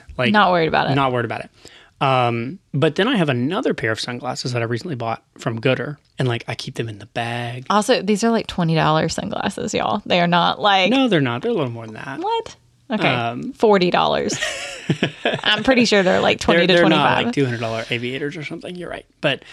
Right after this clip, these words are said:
Speaker 1: but, like, they're, they're nice, and I wear them when I know I'm not going to do something that, like, could cause damage, like, go
Speaker 2: Mm-hmm.
Speaker 1: into the ocean or something like that. So it is interesting that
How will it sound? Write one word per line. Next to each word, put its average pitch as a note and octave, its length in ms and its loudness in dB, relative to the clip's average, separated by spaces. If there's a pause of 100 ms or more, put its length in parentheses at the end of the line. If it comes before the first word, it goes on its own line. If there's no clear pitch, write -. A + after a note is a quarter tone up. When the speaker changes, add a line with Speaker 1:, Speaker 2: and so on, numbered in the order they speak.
(160)
Speaker 1:
but, G3 180 2
like, F#3 200 2
they're, F#3+ 260 4
they're F#3 120 6
nice, C#3+ 600 -2
and B2 120 -2
I A#2 100 0
wear C3+ 340 0
them C3 380 -2
when B2+ 220 -2
I A#2 140 0
know B2+ 220 -4
I'm B2 140 -4
not A#2+ 200 0
going B2+ 220 -4
to B2 160 -10
do B2+ 220 -2
something D#3+ 580 -2
that, A#2 240 -4
like, A#2 260 -4
could C3+ 240 -2
cause A2+ 260 0
damage, A2+ 440 -10
like, A#2 240 -8
go B2 260 2
Speaker 2:
Mm-hmm. A#2+ 80 -4
Speaker 1:
into A#2+ 220 -6
the B2 140 -10
ocean A#2+ 340 -10
or D#3 80 -10
something C3+ 260 -14
like - 200 -18
that. - 200 -20 (500)
So B2+ 300 0
it F3 140 2
is G3+ 160 4
interesting A#2 800 -4
that A#2 320 0